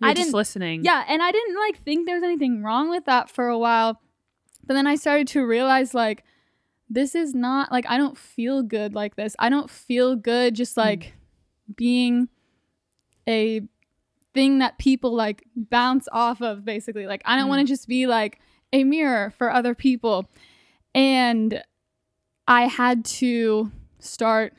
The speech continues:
Speaker 2: speaking up to actually have, like, the kind of relationships in my life that I wanted to have, even, like, with family too, of, like,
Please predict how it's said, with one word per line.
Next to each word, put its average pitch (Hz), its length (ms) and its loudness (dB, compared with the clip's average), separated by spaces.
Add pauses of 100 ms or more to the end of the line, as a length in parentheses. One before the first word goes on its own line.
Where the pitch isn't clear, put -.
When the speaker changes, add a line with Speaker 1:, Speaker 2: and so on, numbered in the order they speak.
(120)
Speaker 2:
speaking 233 480 -2
up 254 260 2
to 240 240 0
actually 233 640 -4
have, 220 520 -2
like, 202 260 -6 (180)
the - 60 -10
kind 240 220 -2
of 233 80 -2
relationships 214 720 -2
in 220 80 -6
my 214 80 -4
life 208 220 -6
that 214 100 -6
I 202 100 -6
wanted 208 320 -8
to 233 120 -8
have, 202 240 -4 (240)
even, 339 280 0
like, 294 220 -2
with 247 320 -2 (760)
family 262 460 2
too, 262 340 2
of, 240 180 0
like, 214 560 0